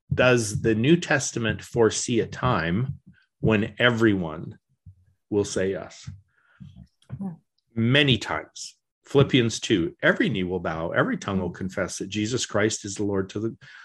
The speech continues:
Speaker 1: glory of God the Father." Who? The Christians? No. Those who are in heaven, on the earth, and under the earth. They're all gonna come.
Speaker 2: <gasps>
Speaker 1: Every eye will see him.
Speaker 2: Yeah.
Speaker 1: And so I have this little punchline I love from Revelation one,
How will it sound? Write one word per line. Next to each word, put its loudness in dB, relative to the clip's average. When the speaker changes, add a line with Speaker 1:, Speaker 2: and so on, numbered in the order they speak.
Speaker 1:
glory 4
of 2
God 0
the -4
Father." 2
Who? 8
The -2
Christians? 0
No. 2
Those 2
who 2
are 4
in 0
heaven, 0
on 4
the 2
earth, 0
and -4
under 0
the -4
earth. -8
They're 6
all 8
gonna 6
come. -8
Speaker 2:
<gasps> -8
Speaker 1:
Every 8
eye 8
will 2
see -4
him. -12
Speaker 2:
Yeah. 0
Speaker 1:
And 2
so 6
I 10
have 6
this 4
little 6
punchline 0
I 0
love -4
from -6
Revelation 2
one, -2